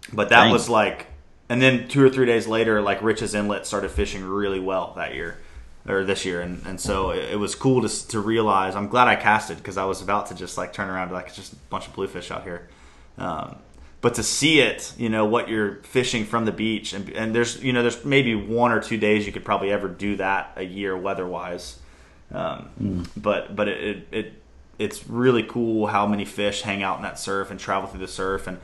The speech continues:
Speaker 1: I think a lot of fish are, are transitioning in and out of the surf a lot too. Like, they'll come in those inlets and they'll drop back out in the surf, and they'll come in the inlets and they'll drop back out in the surf. Uh,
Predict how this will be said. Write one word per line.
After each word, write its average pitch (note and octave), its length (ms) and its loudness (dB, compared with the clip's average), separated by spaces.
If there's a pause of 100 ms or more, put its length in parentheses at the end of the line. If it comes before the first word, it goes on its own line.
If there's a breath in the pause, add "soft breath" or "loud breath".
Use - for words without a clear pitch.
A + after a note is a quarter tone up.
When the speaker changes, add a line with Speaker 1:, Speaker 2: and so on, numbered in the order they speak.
(260 loud breath)
Speaker 1:
I G#2+ 100 6
think E3+ 260 -2
a - 60 -4
lot G2+ 220 2
of C3 100 -2
fish G#2 220 -2
are, F#2+ 140 -2
are F#2 120 -4
transitioning G2 800 -6 (480 soft breath)
in A2+ 80 -2
and G2 140 -2
out G#2+ 180 6
of F#2 60 -2
the F#2 60 -6
surf E2+ 300 -6
a - 40 -8
lot D#2+ 240 -6
too. G2 140 -2
Like, E2+ 180 -4
they'll F#2 100 -4
come G2+ 220 -4
in G2 100 -4
those F#2 200 -4
inlets F#2+ 380 -8
and F#2 120 -10
they'll F2 100 -10
drop F2+ 300 -8
back F2 200 -6
out F2 140 -4
in D#2 60 -12
the F2 80 -12
surf, F#2 340 -8
and E2 80 -10
they'll - 80 -8
come F#2 160 -8
in F#2 60 -10
the F2+ 100 -8
inlets F2+ 320 -10
and D#2+ 100 -12
they'll F#2+ 60 -8
drop F2+ 240 -8
back F#2+ 160 -10
out E2+ 80 -6
in D#2 80 -10
the E2+ 60 -10
surf. F2+ 360 -8 (540 soft breath)
Uh, E2 280 -6